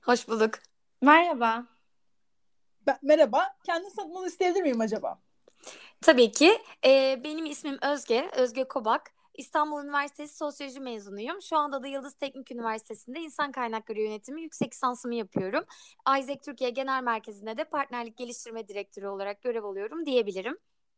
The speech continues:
Speaker 3: Çok memnun oldum Özge.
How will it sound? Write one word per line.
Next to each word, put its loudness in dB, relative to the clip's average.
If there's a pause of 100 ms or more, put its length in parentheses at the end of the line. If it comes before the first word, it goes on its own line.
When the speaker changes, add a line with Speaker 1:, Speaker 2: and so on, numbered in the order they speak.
(1160)
Speaker 3:
Çok 6
memnun 2
oldum -2
Özge. 6